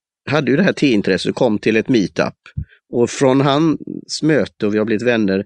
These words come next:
så hade han en kontakt i Indien där vi pratade med Tinir, som är då, eh, en tebonde som gör också på väldigt eget, speciellt sätt och väldigt lokalt och, och så här. Och vi har ju fått pröva sånt te som är, ja, det är väldigt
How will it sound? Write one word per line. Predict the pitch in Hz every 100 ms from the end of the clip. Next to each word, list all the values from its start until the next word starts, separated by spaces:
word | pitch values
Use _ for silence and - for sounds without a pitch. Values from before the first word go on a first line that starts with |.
| _
så | - 117 143
hade | 143 123
han | 120
en | 113
kontakt | 98 127 135 95 - -
i |
Indien | 113 110 87 92 127 139 110 - - - _
där | 113
vi | 110 104
pratade | 127 101 - 101
med | 104 98
Tinir, | - 123 117 110 139 101 92
som | - 107
är | 107
då, | 101 92 90
eh, | 92 95 _ _ _ _
en | 104 107
tebonde | - 165 139 104 98 92 98
som | 117
gör | 113
också | 117 - 139
på | 139
väldigt | 139 139 107 - -
eget, | 139 117 92 90
speciellt | - 117 - 107 90 -
sätt | - 85 - -
och | 98
väldigt | 120 107 98 98
lokalt | 98 - 98 87 92 _
och, | 98 -
och | 92
så | -
här. | 92 87 - _ _ _
Och | 110
vi | 113
har | 127
ju |
fått | 143 139
pröva | 165 117 123
sånt | - 127
te | - 120 92
som | 110
är, | 110 98 101 _ - - _
ja, | - 120 - -
det | 120
är | 120
väldigt | 139 135 107 131 - -